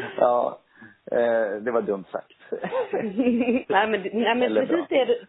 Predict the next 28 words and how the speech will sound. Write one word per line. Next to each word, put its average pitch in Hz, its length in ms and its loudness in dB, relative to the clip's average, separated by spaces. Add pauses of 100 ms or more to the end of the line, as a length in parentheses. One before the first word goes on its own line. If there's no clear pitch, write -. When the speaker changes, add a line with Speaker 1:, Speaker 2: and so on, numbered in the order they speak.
(100)
Speaker 2:
precis 247 320 -4
det 254 140 2
du 233 120 0
sa 220 160 0
nu, 233 280 0
det 233 200 2
är 226 40 -4
faktiskt 208 340 -8
det 202 60 -6
bästa. 190 400 -4
Det 220 80 0 (100)
är 202 60 0
det 208 120 -4
där 190 200 2
att, 170 160 -2
Speaker 1:
Ja. 101 140 -2 (340)
Speaker 2:
att 190 180 -2 (180)
sprida 208 460 0
lite 254 280 0
grann 175 340 -2
i 196 240 0
olika, 175 480 2 (1120)
ja, 214 140 -2
men 214 260 0
till 208 140 -2
vänner 196 420 0
eller 165 200 2
några, 165 340 0